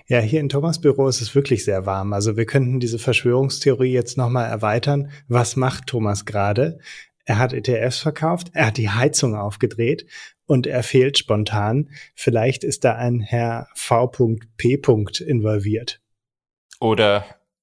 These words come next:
Speaker 2: ähm, Thomas setzt darauf, dass das, äh, durch die erh-, erhöhte Hitze setzt er darauf, dass das Gas ausgeht, dass wir nicht mehr heizen können und dass deswegen der Markt abstürzt. Dann kauft er sich die E T Fs wieder günstig und gerade befindet er sich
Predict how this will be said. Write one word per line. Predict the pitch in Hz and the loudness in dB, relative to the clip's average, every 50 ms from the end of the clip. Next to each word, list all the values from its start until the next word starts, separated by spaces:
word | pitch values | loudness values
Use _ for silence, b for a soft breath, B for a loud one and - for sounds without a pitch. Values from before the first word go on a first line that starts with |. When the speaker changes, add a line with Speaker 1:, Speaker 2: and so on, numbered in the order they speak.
| _ _ _ _ _ - | _ _ _ _ _ 0
Speaker 2:
ähm, | 101 98 98 95 92 - - - | 0 2 0 0 -4 -6 -10 -14
Thomas | - - - 107 107 123 120 120 117 - - | -10 -6 -4 0 2 4 4 4 2 -2 -8
setzt | - 107 98 107 113 - - - - | -10 -6 -4 -4 -4 -4 -4 -6 -6
darauf, | 131 113 113 113 117 120 120 - - - - | -2 0 0 0 0 -2 -4 -8 -20 -10 -4
dass | 104 101 101 - - - - - - | -4 -2 -2 -4 -6 -12 -12 -12 -8
das, | - 104 101 - - - - - | -8 -6 -6 -6 -8 -10 -14 -12
äh, | - - 101 98 98 95 95 - _ - | -8 -4 -2 -2 -2 -2 -4 -10 _ -8
durch | 110 107 101 - | -8 -8 -6 -4
die | - 104 101 95 - - | -4 -2 -2 -2 -4 -4
erh-, | 101 92 - - | -6 -8 -4 -2
erhöhte | - 101 95 107 127 127 120 | -2 0 2 2 2 2 0
Hitze | 101 113 123 - - - 156 143 | -2 -2 -4 -4 -4 -4 -4 -2
setzt | 117 120 120 - - - | -2 -4 -6 -6 -6 -8
er | 117 | -4
darauf, | - 104 98 104 107 107 - | -2 -2 0 0 0 -2 -2
dass | - 95 - - | -6 -10 -8 -8
das | - - - | -10 -10 -2
Gas | - 85 82 104 107 - | 2 2 2 2 2 -2
ausgeht, | - 113 - - - - - 127 135 135 - | -4 -4 -4 -4 -4 -4 -4 -4 -2 -2 -2
dass | 101 - - | -4 -4 -4
wir | 107 101 | -6 -6
nicht | 98 98 | -6 -4
mehr | 101 92 87 90 | -4 -2 0 2
heizen | 87 95 - - - 139 - | 0 0 0 -4 -8 -10 -6
können | - 143 127 120 123 131 | -4 -4 -4 -4 -4 -8
und | 107 92 - | -6 -6 -6
dass | 101 - - | -6 -6 -6
deswegen | 107 101 - - 104 92 - | -6 -4 -2 -2 -2 -2 0
der | - 95 | -2 0
Markt | 90 85 87 90 - - - | 2 4 2 2 2 -2 -6
abstürzt. | - - - - - 85 78 - - - - - | -6 -6 -6 -6 -4 -4 -4 -4 -6 -10 -6 -4
Dann | - 95 92 | -2 -2 0
kauft | 90 98 92 92 - - | 2 2 2 2 0 -4
er | |
sich | 101 95 - - | -10 -10 -10 -6
die | 71 65 | -4 -4
E | 73 - | -4 -2
T | - 80 82 | 0 0 0
Fs | 85 - - | 0 -2 -6
wieder | 95 95 | -8 -6
günstig | - - 113 156 - - - 165 151 113 | -4 -4 -4 -4 -4 -6 -6 -6 -6 -8
und | 101 90 | -8 -4
gerade | - 82 92 120 127 123 | 0 2 4 4 2 0
befindet | 104 95 - 120 131 123 - 107 | -4 -6 -4 -4 -4 -4 -6 -10
er | |
sich | - - 104 - | -12 -12 -12 -10